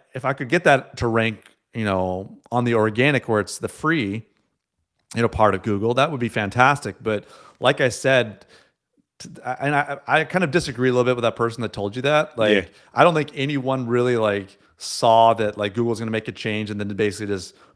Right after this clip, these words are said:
Speaker 1: push all this traffic towards these big websites. Like, they decided to do that, and, like, maybe that, you know, Google and other tech companies are always looking for revenue, so maybe it's inevitable.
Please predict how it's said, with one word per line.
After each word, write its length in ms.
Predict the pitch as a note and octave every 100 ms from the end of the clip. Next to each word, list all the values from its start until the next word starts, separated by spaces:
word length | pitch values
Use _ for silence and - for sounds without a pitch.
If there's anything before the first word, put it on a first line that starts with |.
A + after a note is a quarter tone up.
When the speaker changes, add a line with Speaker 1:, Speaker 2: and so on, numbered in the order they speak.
| -
Speaker 1:
push 260 | C#3 B2+
all 220 | - A2 G#2+
this 160 | G#2
traffic 640 | - A2+ G#2+ - A2 - -
towards 480 | - G#2+ G#2 G#2 G2
these 140 | G2+
big 200 | - G#2
websites. 560 | G2+ F#2 - C3 D3 -
Like, 300 | G#2+ G2+ - _ - _ -
they 120 | A#2
decided 480 | A#2+ - G#2 G#2+ A2+
to 60 | B2
do 140 | B2+
that, 360 | D3 C#3+ C#3 A2+
and, 180 | G2+
like, 280 | G2 G2 F#2+ _ _ _ _ _ _ _ _ _ -
maybe 340 | C3 C3+ B2+
that, 340 | A#2 A2 A2 -
you 100 | B2
know, 120 | A2 G#2+
Google 580 | B2+ C3 C3+ B2+ B2
and 220 | A#2+ A2 A#2
other 540 | A#2+ B2 A#2 A2 G2 - _ -
tech 200 | C3+ B2+
companies 400 | C3 B2+ A#2+ G#2+
are 140 | G2+
always 340 | F2 A2+ A#2 A2
looking 240 | A2+ B2
for 140 | - G2
revenue, 380 | G2+ G#2+ B2
so 140 | A2+ A2+
maybe 180 | G#2+ G#2
it's 100 | F#2
inevitable. 720 | F#2 F#2 A2+ C3 E3+ F3